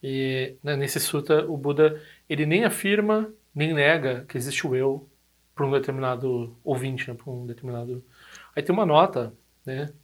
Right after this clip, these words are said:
dizendo que, no caso daquele ouvinte, não era adequado dizer pra ele que não tinha eu, né? Então, isso, né, já, já temos falado aqui bastante.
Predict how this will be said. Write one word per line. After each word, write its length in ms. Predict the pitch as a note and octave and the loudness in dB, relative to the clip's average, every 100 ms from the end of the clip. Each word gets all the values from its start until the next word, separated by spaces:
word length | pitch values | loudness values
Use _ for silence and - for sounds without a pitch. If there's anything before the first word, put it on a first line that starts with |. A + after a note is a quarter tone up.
| _ - _ _ - | _ -20 _ _ -8
dizendo 380 | B2+ C3 C3 | -4 -2 -4
que, 420 | D3+ - D3+ D3+ - | -6 -4 -2 -2 -4
no 240 | C#3+ F3+ | -4 -4
caso 340 | - G3 F#3+ C#3+ | 6 8 8 6
daquele 320 | C#3 - D#3 | -2 0 2
ouvinte, 680 | C#3 A#2+ C#3 F3+ - - - _ _ _ _ _ _ _ _ | 2 0 -2 -2 -2 -6 -10 _ _ _ _ _ _ _ _
não 240 | D3+ D#3 D3+ | -2 0 2
era 240 | D#3+ D3 | 4 4
adequado 760 | B2+ C3+ - B2 B2+ C3+ C#3+ - _ - | 4 0 2 2 2 -2 -6 -10 _ -6
dizer 180 | B2+ C3 | -4 -2
pra 180 | C3+ | 0
ele 360 | C3 B2 C#3 D3 - _ _ _ | 2 2 -2 -6 -12 _ _ _
que 140 | - | -6
não 160 | C3+ C#3+ | -2 -2
tinha 540 | - C#3+ C#3 C3+ D3+ - | -2 -2 -2 -4 -8 -2
eu, 320 | C3 A#2+ - _ _ _ _ - | -2 -2 -6 _ _ _ _ -6
né? 300 | F3+ F3+ D3 _ | -4 -4 -8 _
Então, 220 | F3 G3+ | -2 0
isso, 300 | F#3+ G3 - | -2 -4 -6
né, 140 | D#3+ E3+ | -2 0
já, 160 | F3+ | 0
já 140 | E3 D3+ | -4 -4
temos 240 | F#3+ G#3+ | -2 -2
falado 400 | - D#3 D3+ D#3 | 2 6 6 4
aqui 120 | C#3 | -2
bastante. 600 | D#3 D3+ - C#3+ F3 - | -2 -2 -2 -2 -4 -8